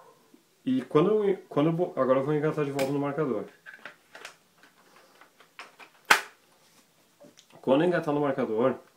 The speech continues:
agora o correto, o que que é? Eu tirar esse pino pro lado e largar lá. Eu vou fazer isso porque eu botei três bolinhas. Talvez com a pressão que vai dar ali,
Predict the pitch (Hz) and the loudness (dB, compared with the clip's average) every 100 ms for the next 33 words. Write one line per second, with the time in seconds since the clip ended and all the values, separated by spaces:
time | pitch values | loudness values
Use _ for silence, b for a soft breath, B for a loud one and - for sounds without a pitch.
0 | - 113 110 113 135 120 107 - 135 120 | -10 -4 -2 -2 -2 -2 -2 -4 -8 -2
1 | 110 98 b b b - 135 120 143 127 | -2 -4 b b b -8 -4 -2 2 2
2 | 131 - - 139 135 139 156 147 123 123 | 0 -6 -6 0 0 0 -2 2 4 4
3 | 135 - _ - 135 135 131 135 110 - | 0 -12 _ -6 -2 0 2 2 2 -4
4 | B B - 143 151 147 156 156 - 160 | B B -4 -2 0 2 0 0 -4 -2
5 | 143 143 143 135 135 139 135 120 131 165 | -2 -2 -2 -2 -2 2 4 4 2 0
6 | - b b b b - 120 117 - 135 | -6 b b b b -8 2 2 2 -2
7 | 147 135 - 131 131 131 131 120 120 120 | 0 -4 0 -2 0 -2 -2 0 0 0
8 | 110 | -4